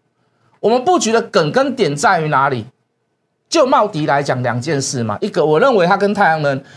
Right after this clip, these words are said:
呃，它，太阳能的部分在新疆这个议题上面，我认为很有机会怎么样，可以把这个台厂的供应链这个产能扩大，或者是放大，甚至于完全取-，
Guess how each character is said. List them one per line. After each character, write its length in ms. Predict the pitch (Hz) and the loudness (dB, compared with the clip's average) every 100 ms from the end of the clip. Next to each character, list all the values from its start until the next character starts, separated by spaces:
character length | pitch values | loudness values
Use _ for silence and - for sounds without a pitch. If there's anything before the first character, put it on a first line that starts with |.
| - | -12
呃， 120 | - - - | -6 -6 0
它， 200 | 190 202 - | 0 0 -4
太 140 | - 233 | 0 2
阳 80 | 185 | 2
能 100 | 160 | 0
的 60 | |
部 120 | 160 | 0
分 120 | 180 170 | 0 2
在 140 | 190 | 0
新 200 | - 196 | 0 0
疆 160 | 190 185 | 0 0
这 80 | |
个 80 | 180 | 0
议 160 | 156 170 | 0 -2
题 200 | 160 139 | -2 -2
上 200 | 170 156 | 0 0
面， 140 | 147 | 0
我 160 | 131 127 | 0 2
认 180 | 240 202 | 0 2
为 100 | 151 | 2
很 120 | 165 | 2
有 140 | 185 | 2
机 220 | 135 156 165 | 0 0 0
会 140 | 151 | 0
怎 140 | 139 | 0
么 80 | 113 | 0
样， 240 | 143 135 - _ _ _ _ | 0 0 -4 _ _ _ _
可 140 | 196 | 0
以 80 | 233 | 2
把 200 | 202 123 | 2 0
这 100 | 143 | 0
个 80 | 151 | 0
台 140 | 151 | 0
厂 160 | 170 143 | 0 0
的 80 | 131 | 0
供 260 | 170 165 | 0 0
应 60 | 175 | 0
链 160 | 170 143 | -2 -2
这 80 | |
个 100 | 156 | -2
产 220 | 143 131 113 | -2 -2 -4
能 160 | 113 | -4
扩 240 | 120 180 135 | -6 -4 -2
大， 280 | - 120 107 | 0 -2 -2
或 100 | - | -4
者 60 | 127 | -4
是 100 | 156 | -4
放 320 | - 160 117 | -2 -2 -2
大， 180 | - 101 | -2 0
甚 220 | - 196 | 0 -2
至 160 | 165 175 | -2 -4
于 80 | 143 | 0
完 180 | 143 160 | 0 0
全 220 | 190 160 | -2 -4
取-， 180 | 165 | -4